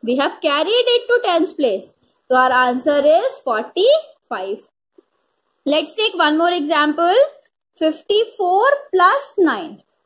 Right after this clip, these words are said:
So we have to start at ones place. Four plus nine. Four numbers after nine.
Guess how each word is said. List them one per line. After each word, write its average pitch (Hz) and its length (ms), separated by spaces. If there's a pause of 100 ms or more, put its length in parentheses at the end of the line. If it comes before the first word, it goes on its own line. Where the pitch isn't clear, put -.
(140)
So 247 80
we 262 120
have 254 200
to 330 80
start 294 320
at 320 160
ones 320 320
place. 440 500 (760)
Four 392 280 (160)
plus 381 300
nine. 233 240
Four 403 320
numbers 427 440
after 330 420
nine. 202 420